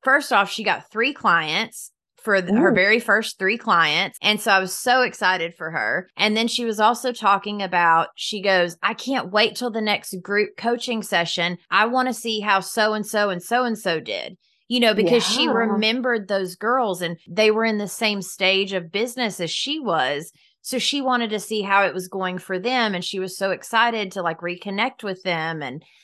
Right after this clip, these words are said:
Speaker 1: so I just, I'm so excited. Like, I know that this is something that is going to be amazing and that it just has to have the time it needs to grow.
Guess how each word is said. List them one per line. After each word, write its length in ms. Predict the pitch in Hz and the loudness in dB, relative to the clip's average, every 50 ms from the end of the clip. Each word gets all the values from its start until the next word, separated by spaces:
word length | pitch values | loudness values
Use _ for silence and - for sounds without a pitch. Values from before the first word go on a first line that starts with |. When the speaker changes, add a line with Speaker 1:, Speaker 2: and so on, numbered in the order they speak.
| _ _ _ | _ _ _
Speaker 1:
so 240 | - - 233 214 214 | -4 0 2 2 4
I 180 | 139 175 208 | 4 2 2
just, 320 | 190 196 226 214 - - - | 0 -2 -4 -4 -6 -8 -6
I'm 160 | - 196 196 | -6 -6 -6
so 420 | - - - - - 233 247 233 233 | -6 -8 -8 -4 -2 0 2 2 2
excited. 600 | - - - - 196 175 175 180 147 170 170 180 | 0 -4 -2 0 2 2 2 2 -2 -4 -4 -4
Like, 160 | 165 165 - | -4 -2 -2
I 140 | 175 185 185 | -2 -2 -2
know 420 | 185 185 185 180 175 190 220 240 | -2 0 2 2 2 2 2 0
that 220 | 208 220 190 123 | 0 -2 -6 -6
this 200 | 156 196 185 185 | -6 -10 -8 -8
is 160 | 196 185 180 - | -10 -10 -8 -4
something 460 | - 175 175 175 - 202 196 196 202 | -4 -4 -4 -4 -6 -6 -6 -4 -4
that 120 | 190 180 | -4 -4
is 160 | 185 175 165 | -4 -4 -6
going 400 | - 180 175 175 175 175 180 185 | -6 -6 -4 -4 -4 -4 -6 -8
to 160 | 180 - - 185 | -10 -10 -8 -6
be 380 | 180 175 170 170 170 165 160 - | -4 -4 -4 -4 -4 -4 -6 -6
amazing 920 | - 170 170 170 170 170 175 170 170 160 151 143 - 131 110 117 139 175 190 - _ _ _ _ _ _ _ _ _ | -6 -6 -6 -6 -6 -4 -2 -2 -2 -4 -6 -10 -10 -10 -10 -10 -10 -12 -12 -14 _ _ _ _ _ _ _ _ _
and 180 | - 202 190 180 | -4 -2 0 2
that 220 | 185 185 180 165 - _ _ | 2 2 0 0 -4 _ _
it 220 | - 196 190 160 160 | -6 -6 -4 -4 -4
just 340 | - 196 190 185 180 - - | -4 -2 -2 -2 -2 -4 -2
has 240 | 196 190 175 175 - | -2 -2 -2 -2 -6
to 80 | - 180 | -6 -4
have 280 | 175 185 175 170 170 | -2 0 -2 -2 -2
the 80 | 170 170 | -6 -8
time 380 | 165 - - 175 175 170 170 170 | -6 -2 0 2 2 2 0 -2
it 100 | - - | -6 -6
needs 480 | 156 165 160 170 190 226 214 - - - | -8 -8 -6 -6 -6 -8 -10 -12 -14 -10
to 180 | - 208 185 | -8 -8 -8
grow. 600 | 165 165 165 151 151 139 131 147 175 226 262 262 | -8 -6 -2 0 0 0 0 0 -2 -2 -4 -6